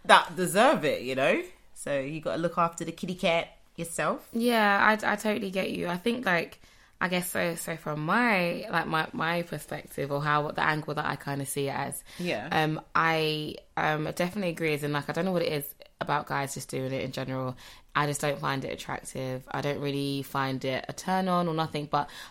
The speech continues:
Speaker 2: one thing I can say is that, yeah, like, if it's a case of, like, we're having, you know, phone sex,
Speaker 1: Mm.
Speaker 2: that's different. I've only had phone sex once with a guy.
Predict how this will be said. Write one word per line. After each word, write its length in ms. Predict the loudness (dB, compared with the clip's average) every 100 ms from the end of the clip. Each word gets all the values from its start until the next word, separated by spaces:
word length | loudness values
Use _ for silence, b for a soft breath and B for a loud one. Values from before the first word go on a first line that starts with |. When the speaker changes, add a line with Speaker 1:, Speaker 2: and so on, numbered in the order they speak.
| 2
Speaker 2:
one 180 | 2
thing 120 | 4 0
I 60 |
can 260 | 0 0 0
say 280 | 0 -2 -2
is 80 | -2
that, 160 | -6 -2
yeah, 160 | 0 2
like, 200 | 0 -4 -6
if 140 | -4
it's 120 | -4 -6
a 40 |
case 240 | -6 -8 -6
of, 100 | -6
like, 120 | -4
we're 100 | -2
having, 440 | -2 -2 -4 -4
you 60 | -4
know, 200 | -4 -6 -8 B B -4
phone 400 | -2 0 -2 -6 -10
sex, 1040 | -18 -18 -14 -8 -6 -6 -4 -6 -8 -16 -4
Speaker 1:
Mm. 440 | 0 0 0 -2
Speaker 2:
that's 180 | -2 -2
different. 260 | -4 -2 0
I've 140 | 0
only 160 | 0 -2
had 200 | -2 -4 -14 -20 -8
phone 160 | -8 -8
sex 200 | -12 -8
once 320 | -6 -6 -10
with 120 | -14
a 20 |
guy. 300 | -10 -10 -10